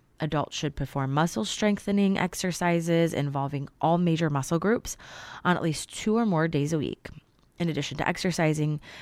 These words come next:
at least two hours and thirty minutes per week at a moderate intensity.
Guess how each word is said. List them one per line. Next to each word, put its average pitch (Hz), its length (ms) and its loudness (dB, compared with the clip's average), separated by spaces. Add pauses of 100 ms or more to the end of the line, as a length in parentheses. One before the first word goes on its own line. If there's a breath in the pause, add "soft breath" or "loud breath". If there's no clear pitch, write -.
(180 loud breath)
at - 180 2
least - 760 -4 (200)
two 247 520 4 (340)
hours 156 380 6
and 143 140 -2
thirty 165 240 4
minutes 147 300 -2
per 175 260 0
week - 500 -8
at 156 120 4
a 147 60 2
moderate 143 500 2
intensity. - 720 -4